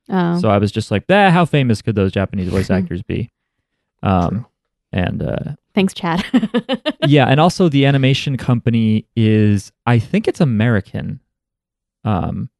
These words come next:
Speaker 2: it's not like anybody that worked on D C. It's actually, I think, Jay Oliva's studio. We'll get into it. Um,
Speaker 1: Thanks for the email, Kenny. Thanks for watching it and sharing your thoughts. It's like you're a part of the
Speaker 3: Nice to
Speaker 1: pod.
Speaker 3: hear from you again.
Speaker 1: Yeah.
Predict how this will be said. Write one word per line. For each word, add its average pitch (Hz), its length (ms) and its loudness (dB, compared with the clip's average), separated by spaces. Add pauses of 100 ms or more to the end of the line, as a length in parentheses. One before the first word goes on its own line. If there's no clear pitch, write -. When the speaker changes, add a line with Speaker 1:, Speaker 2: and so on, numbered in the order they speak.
(340)
Speaker 2:
it's - 160 -4
not 143 160 2
like 117 140 2
anybody 110 320 2
that 98 80 0
worked 101 180 0
on 95 140 -4
D 95 160 -2
C. 98 300 -2
It's 90 160 -6
actually, 101 320 -4
I 98 40 -2
think, 98 240 -6
Jay 95 200 -4
Oliva's 98 400 -4
studio. 98 580 -6
We'll 170 120 2
get 170 120 0
into 98 240 -4
it. - 100 -12 (880)
Um, 95 460 -2 (100)
Speaker 1:
Thanks - 220 -2
for 427 100 2
the - 180 0
email, 226 320 2
Kenny. 170 300 0
Thanks 196 220 -2
for 196 120 -2
watching 185 440 0
it 208 320 0
and 170 440 0
sharing 180 320 -2
your 175 100 -2
thoughts. - 640 -14 (300)
It's - 80 -20
like 202 160 2
you're 220 120 2
a 220 40 0
part 226 220 0
of - 20 2
the 170 60 4
Speaker 3:
Nice 233 160 4
to 254 80 4
Speaker 1:
pod. - 80 4
Speaker 3:
hear 196 160 6
from 143 180 2
you 120 160 4
again. 117 380 -2 (100)
Speaker 1:
Yeah. - 440 -6